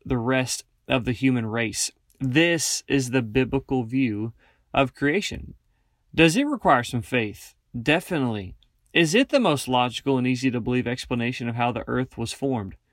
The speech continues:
Maybe, but probably not for everybody. Now, the biggest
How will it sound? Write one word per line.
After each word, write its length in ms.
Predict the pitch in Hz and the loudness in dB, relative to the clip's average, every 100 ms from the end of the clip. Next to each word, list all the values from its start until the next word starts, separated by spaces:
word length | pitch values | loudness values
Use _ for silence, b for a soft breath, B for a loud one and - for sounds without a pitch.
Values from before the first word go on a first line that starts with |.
| _ _ _ _ | _ _ _ _
Maybe, 460 | 127 147 214 202 208 _ _ _ _ _ | 4 4 4 -2 -6 _ _ _ _ _
but 200 | 131 135 | 0 2
probably 500 | 143 143 139 147 160 | 6 6 4 -2 0
not 420 | 143 135 110 110 - _ _ | 2 0 0 -6 -10 _ _
for 220 | - 156 151 | -6 -2 -2
everybody. 560 | 180 165 98 98 - - _ _ _ _ _ _ _ _ _ | -2 -4 -4 -8 -12 -16 _ _ _ _ _ _ _ _ _
Now, 140 | 151 156 | 0 2
the 100 | 143 | 4
biggest 380 | 135 180 208 | 4 4 0